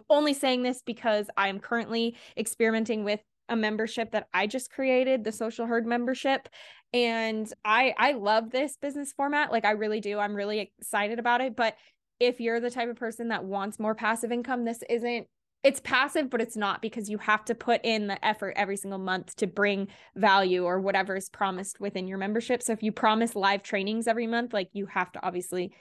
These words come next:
do live trainings every month. Um, so that might be a con. I'm, I just la-, like, labeled it as a con because I don't know if it, I, I don't think it's, like, a bad thing. I am totally fine with doing it.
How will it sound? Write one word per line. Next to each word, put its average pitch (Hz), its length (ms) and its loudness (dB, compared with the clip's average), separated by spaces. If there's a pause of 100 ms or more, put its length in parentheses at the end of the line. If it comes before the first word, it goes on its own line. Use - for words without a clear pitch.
(180)
do 202 160 4
live 180 200 4
trainings 165 400 -8
every 175 220 -2
month. - 300 -8 (280)
Um, 180 380 0 (520)
so 185 360 4
that 208 200 4
might 240 360 2
be 254 180 4
a 208 80 4
con. 190 420 0
I'm, 202 280 0
I 240 80 4
just 254 180 -4
la-, 247 380 0
like, 208 240 -8
labeled 277 340 0
it 330 100 0
as 339 120 0
a 381 80 -4
con 339 300 2
because 226 460 -4
I 214 80 -2
don't 190 120 -6
know 175 240 -10
if - 140 -10
it, 190 120 -12 (220)
I, 202 200 2 (240)
I 202 140 4
don't 202 180 0 (380)
think 202 140 0
it's, 190 120 -8
like, 196 120 -6
a 175 40 -6
bad 240 240 4
thing. 254 360 0
I 202 520 -2
am 196 100 -8
totally 202 260 -6
fine 262 220 0
with 269 100 -4
doing 254 200 0
it. 254 160 0